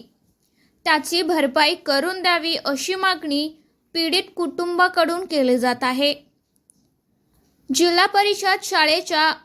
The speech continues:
अवतीभवती असलेले अतिक्रमण काढण्यात आले, पण जिल्हा परिषद शाळेच्या मैदानालगत नगरपालिकेची जागा आहे.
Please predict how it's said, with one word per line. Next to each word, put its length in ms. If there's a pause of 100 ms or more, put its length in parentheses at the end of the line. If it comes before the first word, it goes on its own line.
(180)
अवतीभवती 840
असलेले 800 (260)
अतिक्रमण 840
काढण्यात 460
आले, 280 (520)
पण 220
जिल्हा 300
परिषद 520
शाळेच्या 720 (420)
मैदानालगत 1120
नगरपालिकेची 960
जागा 360
आहे. 540